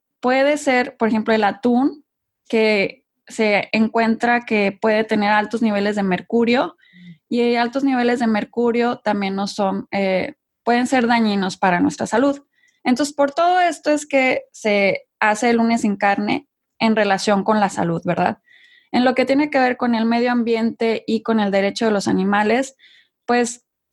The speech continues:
repito, tiene que ver, eh, por ejemplo, las vacas cuando son, este, alimentadas, y at-, ellas emiten muchos gases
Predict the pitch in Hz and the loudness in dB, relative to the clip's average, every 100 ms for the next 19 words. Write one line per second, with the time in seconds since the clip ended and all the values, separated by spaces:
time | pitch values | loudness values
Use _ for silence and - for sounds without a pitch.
0 | - - 247 247 240 220 240 262 285 269 | -8 -2 0 0 0 0 2 0 0 0
1 | 240 226 226 - 226 220 214 214 - 226 | 2 0 -2 -4 0 2 2 -2 -2 0
2 | 226 220 220 214 208 233 247 - 233 277 | 0 0 0 0 0 -2 0 0 0 -2
3 | - 220 220 214 - 233 240 254 254 - | -2 0 0 0 0 0 2 0 -4 -2
4 | 220 202 202 196 - 220 214 214 240 - | 0 0 0 0 0 0 2 2 -2 -6
5 | _ - - - 233 220 220 - 226 233 | _ -20 -20 -6 -2 0 -2 -2 0 0
6 | 277 269 233 220 240 240 233 226 - 240 | 0 0 0 0 0 2 0 0 0 0
7 | 233 - - 214 208 202 185 - | 0 -4 -2 0 0 -4 -6 -10